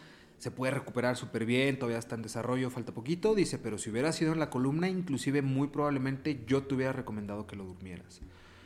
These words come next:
Dice, "Porque lo puedo operar y le puedo poner plaquita y eso", dice, "pero va a tener una calidad de vida no muy chida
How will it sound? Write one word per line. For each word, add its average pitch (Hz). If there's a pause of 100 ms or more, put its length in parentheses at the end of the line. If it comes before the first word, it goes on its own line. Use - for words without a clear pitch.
(120)
Dice, 135
"Porque 143
lo 135
puedo 180
operar 170
y 175
le 139
puedo 156
poner 156
plaquita 160
y 156
eso", 156
dice, 143
"pero 113
va 120
a 120
tener 135
una 139
calidad 131
de 139
vida 151 (200)
no 151
muy 175
chida 160